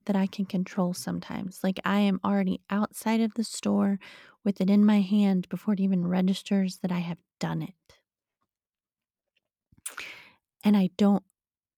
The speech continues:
know how to explain that to people without them being like, "What, what are you talking about?" Like,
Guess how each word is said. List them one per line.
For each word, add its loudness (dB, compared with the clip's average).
know 6
how 0
to -6
explain 0
that 2
to -12
people 0
without 0
them 2
being 2
like, -4
"What, 0
what 0
are 0
you -6
talking -2
about?" -8
Like, 0